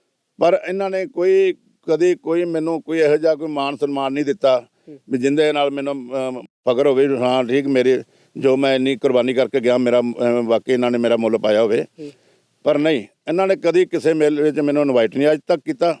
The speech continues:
Speaker 2: ਹੂੰ।
Speaker 1: ਨਾ ਇਹਨਾਂ ਨੇ ਅੱਜ ਤੱਕ ਮੈਨੂੰ ਪੁੱਛਿਆ ਵੀ, "ਤੂੰ ਕਾਕਾ ਕਿੱਥੇ ਰਹਿਣਾ, ਕੌਣ ਹੈ ਤੇ ਕੀ ਹੈ?"
Speaker 2: ਹੂੰ।
Speaker 1: ਬਿਲਕੁਲ ਜੀ।
Speaker 2: ਕਦੀ ਵੀ ਨਹੀਂ ਕੁਛ ਪ-, ਗੱਲਬਾਤ ਹੋਈ ਹੋਵੇ ਕਿਸੇ ਪਰਿਵਾਰ ਮੈਂਬਰ, ਕਿਸੇ ਨਾਲ ਨਹੀਂ?
Speaker 1: ਨਾ ਜੀ, ਨਾ, ਨਾ। ਇਕੱਲਾ ਬਲਤੇਜ ਸਰਾਂ ਨੂੰ ਪਤਾ ਲੱਗਾ ਸੀ,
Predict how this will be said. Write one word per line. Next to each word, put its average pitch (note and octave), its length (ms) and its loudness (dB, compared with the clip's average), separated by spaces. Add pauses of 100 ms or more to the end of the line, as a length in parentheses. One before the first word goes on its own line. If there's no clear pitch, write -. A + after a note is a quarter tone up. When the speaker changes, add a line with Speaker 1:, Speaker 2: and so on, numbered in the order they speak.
(120)
Speaker 2:
ਹੂੰ। C#3+ 100 -20 (360)
Speaker 1:
ਨਾ D#3+ 260 2
ਇਹਨਾਂ F#3 180 0
ਨੇ E3+ 120 2
ਅੱਜ C#3+ 100 -2
ਤੱਕ C#3+ 160 -4
ਮੈਨੂੰ C#3 220 -4
ਪੁੱਛਿਆ B2 240 -2
ਵੀ, C#3 80 0
"ਤੂੰ C3+ 180 -6
ਕਾਕਾ B2 260 -4
ਕਿੱਥੇ B2+ 280 -2
ਰਹਿਣਾ, B2+ 280 0
ਕੌਣ B2+ 260 -2
ਹੈ B2 60 0
ਤੇ G#2+ 80 -6
ਕੀ F#2 200 -6
ਹੈ?" - 60 -16 (340)
Speaker 2:
ਹੂੰ। D3 100 -10 (540)
Speaker 1:
ਬਿਲਕੁਲ F2+ 280 -6
ਜੀ। - 140 -20 (340)
Speaker 2:
ਕਦੀ G3+ 220 -8
ਵੀ B3 80 -8
ਨਹੀਂ B3+ 140 -6
ਕੁਛ A#3 140 -4
ਪ-, F3+ 360 0 (180)
ਗੱਲਬਾਤ F#3 400 2
ਹੋਈ F#3+ 180 0
ਹੋਵੇ F3+ 180 0
ਕਿਸੇ F3 220 -6
ਪਰਿਵਾਰ D#3+ 340 -2
ਮੈਂਬਰ, D#3 320 -2
ਕਿਸੇ E3 220 -6
ਨਾਲ G#3 160 -4
ਨਹੀਂ? F#3 200 -10
Speaker 1:
ਨਾ F#3+ 200 2
ਜੀ, F3+ 100 0
ਨਾ, D3+ 240 2
ਨਾ। D#3+ 120 2
ਇਕੱਲਾ E3+ 300 2
ਬਲਤੇਜ D#3+ 400 0
ਸਰਾਂ D3+ 280 0
ਨੂੰ E3 120 -2
ਪਤਾ D#3 200 2
ਲੱਗਾ B2+ 260 0
ਸੀ, E3 200 -2